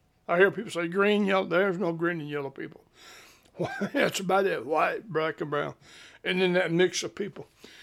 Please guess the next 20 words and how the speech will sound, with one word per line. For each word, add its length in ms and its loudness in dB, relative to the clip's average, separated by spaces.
"That 160 8
he 120 8
loves 360 10
us 120 0
so 180 2
much 260 4
that 120 0
he, 220 -2
that 200 4
he 140 0
gave 300 4
his 160 -2
Son, 300 2
that 120 6
if 140 -4
we 120 0
will 180 2
believe 560 6
in 160 2
him, 480 2